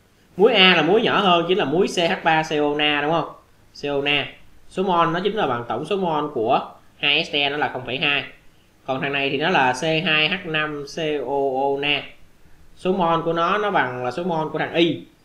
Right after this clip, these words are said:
Số mol của thằng Y nó là không phẩy mười bốn. Rồi. Vậy suy được A B chưa? Suy được A chia B của mình nó bằng. A chia B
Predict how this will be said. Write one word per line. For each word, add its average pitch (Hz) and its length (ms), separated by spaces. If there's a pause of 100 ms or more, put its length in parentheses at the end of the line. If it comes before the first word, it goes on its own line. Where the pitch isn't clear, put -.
(120)
Số 175 160
mol 156 100
của 151 60
thằng 139 140
Y 143 160
nó 147 80
là 147 100
không 135 160
phẩy 139 80
mười 127 120
bốn. 135 360 (120)
Rồi. 135 200 (640)
Vậy 117 100
suy 151 240
được 123 60
A 143 160
B 151 60 (180)
chưa? 156 140 (800)
Suy 147 220
được 123 220
A 143 200 (120)
chia 147 120
B 147 100 (200)
của 151 60
mình 127 160
nó 139 100
bằng. 127 180 (1600)
A 151 120
chia 170 140
B 180 60